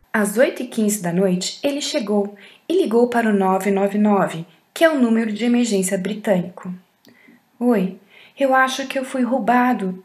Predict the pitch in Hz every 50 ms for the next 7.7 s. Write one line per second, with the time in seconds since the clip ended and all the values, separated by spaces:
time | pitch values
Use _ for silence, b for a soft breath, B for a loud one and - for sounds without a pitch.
0 | _ - 262 277 254 254 269 269 - - - 254 262 262 262 262 262 262 - 277
1 | 277 - - 294 285 285 262 214 196 185 180 185 B B B B B B B _
2 | - 240 269 269 277 269 269 - 214 196 254 277 269 269 - - 254 220 247 247
3 | - - - - 254 247 262 262 262 - 220 220 220 220 - - 247 269 277 277
4 | - - 302 320 320 320 - 277 262 277 285 277 254 247 247 - 277 277 - 311
5 | 302 302 - 302 285 285 285 277 285 302 311 311 - 302 294 294 294 294 - 302
6 | 285 294 302 294 269 262 269 285 302 302 294 - 302 294 302 294 294 294 294 294
7 | 294 294 - - - 294 285 302 302 302 - - -